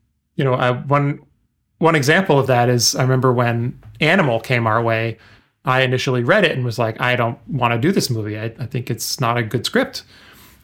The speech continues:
And then I saw the movie, uh, and it was, came out really, really well. And I was like, "Oh, like, they shot it as if it's, like, a, a teen horror movie. Like, it's kind of for kids."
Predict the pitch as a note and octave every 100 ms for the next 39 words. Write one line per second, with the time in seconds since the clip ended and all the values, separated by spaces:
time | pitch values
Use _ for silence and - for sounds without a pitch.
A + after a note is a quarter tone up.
0 | - C#3+ C3 A#2+ A#2+ B2 - B2 B2 B2
1 | - - D#3 D#3 B2 D#3 F#3+ C3 F3 _
2 | _ _ C3 A2+ A2+ A#2+ A#2 A#2+ - _
3 | _ _ _ _ - B2+ A2 - C#3+ C3+
4 | D3 F3+ G3 G#3 A3+ B3 B3 D4+ - -
5 | - - - - _ - C#3 C#3 C#3 C#3+
6 | B3+ C4+ B2 - _ - C#3 B2+ D#3 C#3+
7 | - C#3+ C#3+ D#3 - _ _ _ _ _
8 | _ _ _ - D3 C#3+ C#3+ C#3+ - D3+
9 | C#3+ D3+ C#3+ - C#3 - C4 B3 C#3 C3+
10 | A#2+ A#2+ A2+ G#2+ A#2 D#3 - C#3 C#3+ D#3
11 | C#3+ - - - - D4 A#2 -